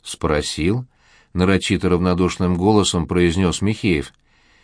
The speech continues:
«И что же она тебе ответила?»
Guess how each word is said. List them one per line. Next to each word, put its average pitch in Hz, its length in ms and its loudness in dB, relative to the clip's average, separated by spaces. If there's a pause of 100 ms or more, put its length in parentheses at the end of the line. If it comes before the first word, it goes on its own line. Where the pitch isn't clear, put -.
(300)
«И 85 220 2
что 107 300 0
же 98 100 0
она 92 200 0
тебе 82 320 -2
ответила?» 87 680 -2